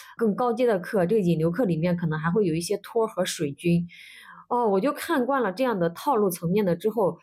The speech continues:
我知道这些是可以让我们赚到更多的钱，但是我不愿意这样做。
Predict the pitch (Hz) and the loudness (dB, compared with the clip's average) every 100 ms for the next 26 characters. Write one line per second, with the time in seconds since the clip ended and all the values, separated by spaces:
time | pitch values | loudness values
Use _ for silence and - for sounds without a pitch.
0 | _ _ 185 175 320 339 226 190 175 170 | _ _ -2 0 0 0 0 -2 0 0
1 | 170 - 302 - 185 170 185 156 147 208 | -2 -2 -4 0 2 2 0 0 -2 -2
2 | 180 180 247 175 175 160 - - 135 - | -2 0 0 0 0 -2 -4 -12 -12 -4
3 | 226 247 160 156 156 220 240 240 262 262 | 0 2 0 0 0 2 0 0 0 0
4 | - 320 175 | 0 0 0